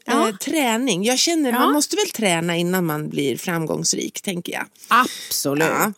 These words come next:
Speaker 2: Eh, så, vi, nu är vi väldigt, nu har vi lärt oss lite saker.
Speaker 1: Mm.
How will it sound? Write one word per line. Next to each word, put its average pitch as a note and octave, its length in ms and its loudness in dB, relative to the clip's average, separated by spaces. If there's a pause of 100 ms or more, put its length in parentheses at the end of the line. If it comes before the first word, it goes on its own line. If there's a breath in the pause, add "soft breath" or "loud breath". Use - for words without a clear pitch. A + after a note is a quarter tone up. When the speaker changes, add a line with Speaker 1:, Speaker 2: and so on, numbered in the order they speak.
(440 loud breath)
Speaker 2:
Eh, F#3+ 380 2
så, G#3 560 0
vi, D4 460 2 (280)
nu E4 280 4
är G#3 160 4
vi D#3 300 2
väldigt, B2 640 -4
nu E3 160 2
har B3 140 2
vi F#3 100 4
lärt - 280 -4
oss A3+ 160 2
lite C#4 220 -2
saker. A#3 360 -2
Speaker 1:
Mm. G3+ 320 4